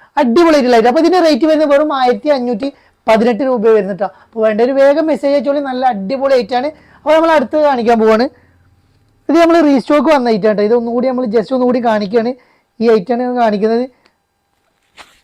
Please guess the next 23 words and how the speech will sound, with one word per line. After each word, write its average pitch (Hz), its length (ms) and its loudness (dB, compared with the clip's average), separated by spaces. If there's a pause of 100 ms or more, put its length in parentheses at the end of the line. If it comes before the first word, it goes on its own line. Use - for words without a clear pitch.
ഇതിമ്മ 254 160 0 (140)
കാണുന്ന 269 220 0 (120)
എക്സ് 254 180 -2
എൽ 285 140 0
സൈസാണ്, 262 340 0
പക്ഷേ 262 140 -4 (100)
ലാർജ് 226 340 0 (100)
സൈസ് 240 200 0
ഉള്ളവർക്കേ 233 400 0
പാകാവുള്ളൂ 202 460 0
ട്ടോ. 185 100 -6 (400)
നല്ലൊരു 240 420 0 (600)
മസ്ലി 262 400 0
സെറ്റാണ് 247 400 0
വരുന്നത്. 214 400 0
അതേമാതിരി 214 320 -2
തന്നെ 220 160 -10
ഷോളൊക്കെ 214 340 -2 (100)
നല്ല 226 120 -4 (140)
വീതിയിലും 226 420 -6 (420)
ഇതിലൊക്കെ 233 260 -4
വരുന്ന 220 260 0
അടിപൊളി 277 400 0